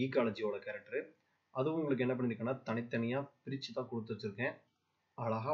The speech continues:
புரியுற மாதிரி கிட்டத்தட்ட ஒரு ஐம்பத்தெட்டு பக்கம் உங்களுக்கு வந்து அரேஞ்ச் பண்ணியிருக்கேன்.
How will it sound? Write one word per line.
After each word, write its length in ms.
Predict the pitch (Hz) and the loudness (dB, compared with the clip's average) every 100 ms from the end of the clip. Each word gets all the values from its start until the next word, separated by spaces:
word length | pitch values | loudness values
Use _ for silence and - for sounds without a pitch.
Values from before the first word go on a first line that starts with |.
| 147 | 0
புரியுற 280 | 135 135 131 | 2 4 4
மாதிரி 220 | 117 110 - | 4 0 0
கிட்டத்தட்ட 360 | 117 101 113 139 | -2 0 2 2
ஒரு 140 | 107 | 4
ஐம்பத்தெட்டு 520 | 101 135 156 - 110 - | 2 2 0 -2 -2 -4
பக்கம் 280 | 104 - 147 | -10 -8 -8
உங்களுக்கு 280 | 110 101 101 | -6 -8 -8
வந்து 160 | 110 | -8
அரேஞ்ச் 240 | 101 110 107 | -4 -4 -6
பண்ணியிருக்கேன். 400 | 107 98 - - | -10 -14 -16 -20